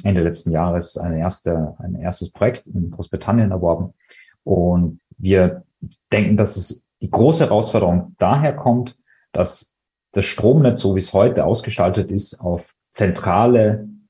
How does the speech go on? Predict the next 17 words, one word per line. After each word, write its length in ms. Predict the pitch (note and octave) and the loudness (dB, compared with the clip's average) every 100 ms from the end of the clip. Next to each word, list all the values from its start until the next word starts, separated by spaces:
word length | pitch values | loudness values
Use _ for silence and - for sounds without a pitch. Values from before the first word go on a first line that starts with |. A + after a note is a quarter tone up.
| _ - | _ -2
grundlastfähige 800 | G#2+ A#2+ G#2+ G2 - F#2 E2+ F2 | 2 4 4 2 0 0 2 0
Erzeugung 440 | D#2+ F#2 F#2 F#2+ | 0 0 0 0
ausgerichtet 680 | D#2 F2 - E2+ E2+ - D2+ | -2 -4 -4 -4 -4 -6 -6
ist. 320 | E2 - - _ _ - | -10 -12 -20 _ _ -10
Große 340 | E2 D#2+ D#2+ | -8 -6 -8
Kohle, 360 | - G#2+ G#2 E2+ | 0 2 4 2
Atomkraftwerke. 1000 | - F#2+ - F2 - D#2+ D#2+ E2 D2 - _ _ _ | 0 -2 0 -4 -2 -4 -2 -4 -6 -10 _ _ _
Und 260 | - F2+ E2+ | -2 0 2
wir 200 | F#2+ - | 0 4
immer 200 | G#2 F#2 | 4 4
mehr 160 | F2+ | 4
in 80 | F2 | 2
eine 100 | D#2+ | 2
Welt 300 | F#2 A2 - | 4 2 0
gehen 320 | F#2 F2 F2 | -2 -2 -2
von 340 | - D#2+ D#2 - _ _ - | -4 -2 -4 -8 _ _ -8
kleinerer, 720 | - F#2+ A#2+ A2 F#2+ F2+ - | 0 4 4 4 2 0 -2